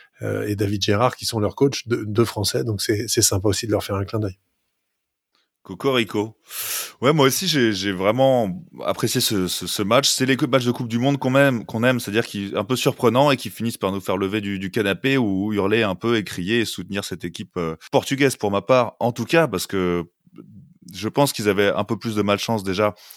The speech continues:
Speaker 2: Bon, c'est quand même une, une, une, une équipe à moitié amateur. C'est une équipe qui avait donné beaucoup, beaucoup, euh, de force et d'énergie,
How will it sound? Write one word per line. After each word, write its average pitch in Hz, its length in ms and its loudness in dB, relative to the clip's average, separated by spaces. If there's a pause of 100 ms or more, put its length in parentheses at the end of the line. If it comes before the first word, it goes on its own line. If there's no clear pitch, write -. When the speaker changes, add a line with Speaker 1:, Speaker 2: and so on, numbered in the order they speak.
(220)
Speaker 2:
Bon, - 80 -8
c'est - 140 -8
quand - 80 -2
même 90 160 2
une, 87 140 0
une, 82 600 -2
une, 85 440 -4
une 87 120 -4
équipe 85 240 -6
à 87 60 2
moitié 85 400 2
amateur. 85 460 4
C'est - 100 -4
une 92 80 -2
équipe 90 280 -6
qui - 120 -4
avait 80 160 0
donné 80 240 0
beaucoup, 120 540 0
beaucoup, 113 400 -4 (460)
euh, 80 220 -2
de 80 180 -8
force - 320 0
et 90 40 -4
d'énergie, 98 540 0